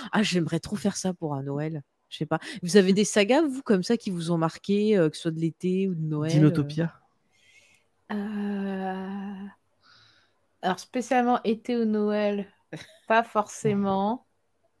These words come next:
Speaker 3: Euh, ah si, bah si, les sagas de l'été, euh, de T F un.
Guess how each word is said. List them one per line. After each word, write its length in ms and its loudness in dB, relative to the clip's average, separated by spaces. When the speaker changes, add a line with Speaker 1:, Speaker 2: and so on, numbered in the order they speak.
Speaker 3:
Euh, 680 -4
ah 180 12
si, 220 12
bah 120 12
si, 200 10
les 120 8
sagas 460 6
de 360 2
l'été, 420 4
euh, 160 4
de 80 -4
T 180 0
F 100 -6
un. 140 6